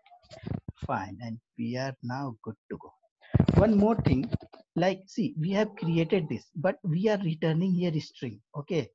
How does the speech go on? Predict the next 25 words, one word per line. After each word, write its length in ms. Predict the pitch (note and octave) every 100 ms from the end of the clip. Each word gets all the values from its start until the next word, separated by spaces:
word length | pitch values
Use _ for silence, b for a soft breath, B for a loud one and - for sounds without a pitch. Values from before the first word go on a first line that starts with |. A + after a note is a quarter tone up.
| _
so 160 | - A3
how 420 | - - A#3 C4+
we 180 | G3+ G3
can 280 | G#3+ G3 D#3+
make 220 | E3+ F#3+ - D3+ C3+
this, 300 | E3+ - _ _ _ _ F3+ -
convert 360 | D#3+ D3 E3+ E3
this 140 | E3 E3 -
into 320 | E3+ D#3 G#3 F#3+
a 40 |
string? 400 | D3+ - B2+ G#2 -
Okay, 240 | - B2+ A2+ B B B
so 360 | - A#3+ F3 B3 - - _ _
there 240 | B2 E3 F#3+
is 140 | F#3
one, 240 | G3 F#3+
uh, 560 | D#3 B2 A2+ G#2+ G2+ G#2 - _ _ E3+
uh, 500 | C#3 B2 A#2 A2+ A2+ A#2+
there 160 | D#3+
is 120 | E3
one, 220 | F3+ E3+ D#3+
uh, 120 | C#3
dependency. 640 | D3+ D#3 E3+ D#3 C3+ -
Okay, 240 | C#3 - C#3+
json. 440 | A#2 E3 D#3+ G2